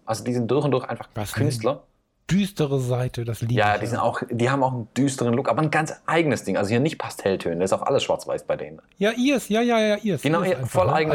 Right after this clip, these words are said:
Speaker 2: Also
Speaker 1: Ding. Ähm, und
Speaker 2: Also
Speaker 1: <laughs> Steffen Böttcher hat aus Versehen die Bombe platzen lassen in der Ankündigung, äh, in der Anmoderation, dass die beiden nächstes Jahr keine Hochzeiten mehr fotografieren werden. Dann war
Speaker 2: Mhm.
Speaker 1: natürlich kurz <gasps> Schnappatmung bei den beiden auch. Die waren dann noch viel nervöser,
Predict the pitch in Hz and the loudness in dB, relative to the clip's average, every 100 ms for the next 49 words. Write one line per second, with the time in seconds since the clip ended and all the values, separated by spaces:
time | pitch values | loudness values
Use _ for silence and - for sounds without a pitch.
0 | 131 147 180 196 - - - 120 120 123 | 2 0 0 -6 -12 -16 -2 0 2 -2
1 | - 123 120 123 113 - 139 135 139 135 | -2 2 2 2 0 0 2 2 0 0
2 | 123 135 131 117 - 143 - 123 - 120 | 0 0 0 -2 -2 -2 0 0 0 0
3 | 117 107 139 127 127 135 147 - 139 - | 0 0 2 2 2 2 0 0 -2 0
4 | 135 131 139 120 110 104 98 131 143 156 | 0 0 0 0 2 2 2 -2 -2 0
5 | 160 156 165 165 - - - - _ - | 0 0 -2 -4 -12 -20 -20 -20 _ -2
6 | 110 107 104 135 139 131 131 - 127 127 | 0 2 2 2 0 0 -2 0 0 0
7 | 127 - - - 117 117 110 113 110 113 | -2 -8 -8 -2 0 0 2 2 0 -2
8 | 113 110 107 120 143 - 98 87 85 82 | 0 0 0 0 0 0 -2 -2 -2 -4
9 | 90 82 - 80 73 65 73 _ _ _ | -4 -8 -8 -8 -8 -12 -16 _ _ _
10 | _ _ _ _ _ _ _ _ _ _ | _ _ _ _ _ _ _ _ _ _
11 | 110 120 117 117 127 117 - 104 - 262 | 2 4 4 2 0 0 0 -2 -2 -4
12 | 254 - - - - 127 135 156 156 123 | -4 -4 -4 -2 0 0 0 -4 0 2
13 | - - 123 92 101 135 135 131 101 107 | 2 0 0 2 2 2 0 0 2 4
14 | 104 101 95 127 120 104 92 104 147 | 4 2 0 0 2 2 2 2 0